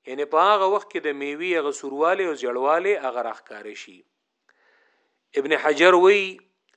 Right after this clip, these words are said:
چې ثریا دا کله راخکاره کی، حالانکه ثریا خو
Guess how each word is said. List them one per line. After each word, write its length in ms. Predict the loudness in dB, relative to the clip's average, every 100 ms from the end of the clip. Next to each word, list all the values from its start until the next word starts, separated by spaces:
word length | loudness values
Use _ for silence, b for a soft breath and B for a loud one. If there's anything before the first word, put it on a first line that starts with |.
| _
چې 60 | -12
ثریا 580 | -2 4 4 6 6 8
دا 180 | 6 4
کله 300 | 4 4 6
راخکاره 440 | 4 2 -4 -4
کی، 180 | -4 0
حالانکه 340 | 0 0 -4
ثریا 460 | -4 -2 0 0 0
خو 200 | 0